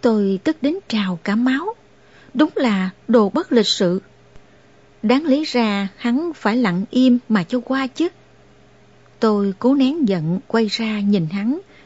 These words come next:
cười giả lả nói: "Ha ha, cậu tin làm gì mấy lời trong đoạn ghi âm ấy, chỉ là tôi buộc miệng nói bừa thôi mà." "Vậy sao?" Hắn nhếch mép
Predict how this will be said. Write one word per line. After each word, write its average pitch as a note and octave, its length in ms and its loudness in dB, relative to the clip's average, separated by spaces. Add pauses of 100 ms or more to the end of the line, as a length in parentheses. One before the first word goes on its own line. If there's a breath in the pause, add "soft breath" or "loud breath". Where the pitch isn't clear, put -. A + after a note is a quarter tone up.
(120 soft breath)
cười F#3 380 2
giả F#3 160 -4
lả G3 220 -4
nói: C4 260 -2 (1000 loud breath)
"Ha D4+ 140 -2
ha, C#4+ 520 2 (400 loud breath)
cậu A3 320 4
tin C#4 180 2
làm G#3+ 260 0
gì G#3+ 180 2
mấy D4 400 0
lời G#3+ 240 4
trong B3+ 200 -2
đoạn G3+ 180 0
ghi B3+ 160 0
âm B3+ 220 -4
ấy, F4 380 -2 (340 soft breath)
chỉ G#3 160 2
là C#4+ 120 -2
tôi A#3 200 0
buộc G3 240 0
miệng G3+ 240 0
nói D4+ 140 -2
bừa F#3+ 280 0
thôi C4+ 160 -6
mà." G3+ 400 -2 (1080)
"Vậy A3 200 0
sao?" D4 400 0 (1200)
Hắn A#3+ 460 0
nhếch C4 220 0
mép D4 180 0